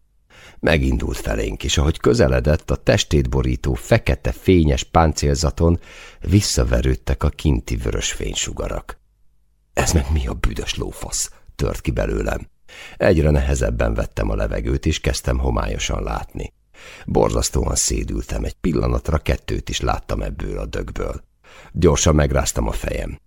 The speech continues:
Egy is elég ebből a rohadékból. Mielőtt elérte volna a Humvinkat,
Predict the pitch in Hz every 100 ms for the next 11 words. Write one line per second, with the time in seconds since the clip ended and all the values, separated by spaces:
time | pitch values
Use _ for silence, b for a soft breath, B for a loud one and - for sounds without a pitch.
0 | _ _ 78 78 76 - 71 64 58 53
1 | 53 53 57 60 58 50 50 52 - -
2 | - _ _ _ _ - - B B B
3 | B B 92 92 92 90 123 127 95 92
4 | 85 80 78 73 82 85 73 69 65 69
5 | 71